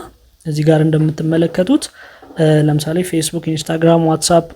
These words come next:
አድ ማድረግ ትችላላችሁ ነው የሚለው። እዚህ ጋር፣ እ፣ ፕላስ የምትለዋ ከታች ትታያችኋለች። እቺ ፕላስ፣ ፕላስ እንነካታለሁ። ፕላስ እንነካና እዚህ ጋር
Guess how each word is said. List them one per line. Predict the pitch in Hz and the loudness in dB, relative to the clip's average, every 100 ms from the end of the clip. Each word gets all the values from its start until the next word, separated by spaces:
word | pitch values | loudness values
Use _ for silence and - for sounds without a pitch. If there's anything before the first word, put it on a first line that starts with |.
| _ | _
አድ | 170 160 | -2 2
ማድረግ | 160 151 143 | 4 4 2
ትችላላችሁ | - 156 156 151 151 - | -4 -2 0 2 0 -2
ነው | 160 | -2
የሚለው። | 147 156 277 - - - _ | 0 2 0 -2 -20 -20 _
እዚህ | 151 147 156 | -8 -4 2
ጋር፣ | 208 262 - | 2 2 -6
እ፣ | - 165 156 147 151 - _ | -4 -2 -2 -4 -6 -10 _
ፕላስ | - 170 165 - | 0 2 2 2
የምትለዋ | 156 151 151 151 156 | 0 -2 0 0 0
ከታች | 156 147 147 - | -4 -6 -8 -8
ትታያችኋለች። | 151 160 147 143 139 147 143 139 | -12 -8 -4 -4 -6 -10 -10 -10
እቺ | - - | -12 -14
ፕላስ፣ | 147 160 196 277 - | -10 -4 -2 -2 -6
ፕላስ | - 151 147 151 | -6 -4 -4 -4
እንነካታለሁ። | 147 147 147 147 - 143 160 269 - - - - - _ | -4 -6 -6 -10 -8 -8 -6 -6 -10 -20 -20 -20 -20 _
ፕላስ | _ 151 143 - | _ 0 0 -2
እንነካና | 160 160 160 170 175 226 294 262 _ _ - - | -2 0 -2 -2 0 2 0 -2 _ _ -20 -12
እዚህ | 147 147 | -8 -2
ጋር | 151 196 | 4 4